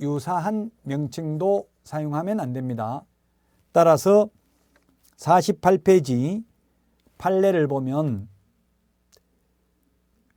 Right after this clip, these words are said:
무자격자가 자신의 명함에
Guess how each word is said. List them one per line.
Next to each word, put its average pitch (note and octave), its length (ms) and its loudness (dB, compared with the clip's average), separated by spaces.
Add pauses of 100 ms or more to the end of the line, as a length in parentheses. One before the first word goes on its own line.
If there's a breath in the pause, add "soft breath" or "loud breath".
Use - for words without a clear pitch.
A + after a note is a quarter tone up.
(380)
무자격자가 C#3+ 840 2
자신의 D#3+ 440 0
명함에 C3 640 -2